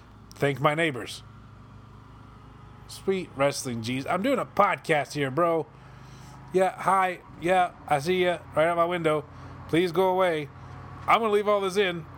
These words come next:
because y'all seem to be charmed by, by my southern so-, uh, small town eloquence. Well, it comes with that crap every now and then. Good Lord.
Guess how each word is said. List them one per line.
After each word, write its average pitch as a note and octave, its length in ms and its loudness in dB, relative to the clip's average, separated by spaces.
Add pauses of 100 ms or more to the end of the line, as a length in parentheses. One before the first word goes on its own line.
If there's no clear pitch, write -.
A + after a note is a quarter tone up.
(240)
because D#3+ 520 0 (920)
y'all F#3 220 4
seem F#3+ 200 -2
to F#3 80 0
be E3 400 -2 (120)
charmed E3+ 480 2
by, D#3 180 2
by C#3+ 540 0
my D3+ 200 2
southern E3 480 0
so-, - 300 0
uh, C3+ 520 0
small E3+ 340 0
town D#3+ 360 -2
eloquence. D3+ 560 -2 (440)
Well, D#3+ 360 2 (460)
it C3+ 180 -6
comes E3+ 260 2
with D#3+ 180 -2
that E3+ 220 0
crap C3+ 300 0
every B2+ 200 -4
now B2+ 180 0
and B2 100 -6
then. B2+ 180 -4 (960)
Good D3+ 220 0
Lord. A#2 420 -4